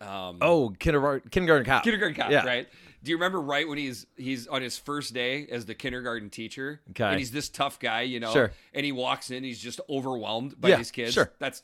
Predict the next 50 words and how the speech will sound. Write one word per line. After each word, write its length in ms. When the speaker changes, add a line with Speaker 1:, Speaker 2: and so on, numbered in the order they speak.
Speaker 1:
that 120
was 120
Purdue 320
walking 260
in. 160
It 60
was 140
just 200
like, 220
all 120
of 60
a 40
sudden, 180
it's 100
like, 160
"Oh 80
my 100
God, 220
Trevion 340
Henderson 540
this 200
way, 120
C 220
J 140
Stroud 360
throwing 120
Speaker 2:
Yeah, 180
Speaker 1:
over 160
Speaker 2:
right. 140
Speaker 1:
here, 80
Chris 220
Olave," 380
like, 120
Speaker 2:
It 20
was 120
just 160
Speaker 1:
they 60
Speaker 2:
chaos. 540
Speaker 1:
can't, 220
can't 180
keep 160
up. 220
Speaker 2:
No, 280
couldn't 260
keep 220
up. 120
Speaker 1:
Like, 340
w-, 100
w-, 180
our, 540